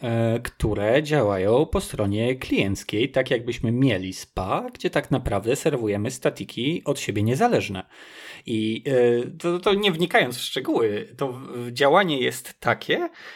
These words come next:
e, że ta funkcjonalność wykonuje screenshota strony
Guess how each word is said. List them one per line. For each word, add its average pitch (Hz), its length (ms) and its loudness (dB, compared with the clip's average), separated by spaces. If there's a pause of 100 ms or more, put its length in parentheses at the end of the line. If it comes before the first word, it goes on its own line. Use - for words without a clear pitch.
(160)
e, 127 180 4
że 120 320 2
ta 156 200 4
funkcjonalność 127 1160 -2 (220)
wykonuje 143 560 2
screenshota 208 1300 0
strony 131 880 0